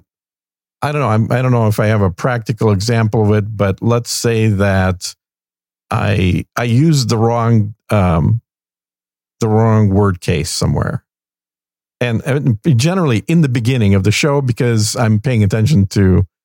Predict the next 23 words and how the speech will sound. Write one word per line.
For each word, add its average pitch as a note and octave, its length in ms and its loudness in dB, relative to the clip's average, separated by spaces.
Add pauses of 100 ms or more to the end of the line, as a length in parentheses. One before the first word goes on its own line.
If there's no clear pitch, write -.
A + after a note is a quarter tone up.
(260)
that G#2 260 -2
when G2 80 0
I'm F#2 220 2
editing. G2+ 480 0
So A2+ 320 -2
if C#3 240 -2
in D3+ 80 2
the B2+ 80 2
first D#3 340 -4
few C#3 220 0
paragraphs G#2+ 720 -4
of A2+ 240 -2
the G2+ 100 2
show G#2+ 260 -2
transcription, F#2 800 -4 (1000)
uh, C#2+ 300 -4
I A#2+ 140 -4
said, A2 640 -4 (120)
you B2+ 100 2
know, F#2+ 180 2
"them" A2 800 0
instead G#2 420 0
of, F#2 560 0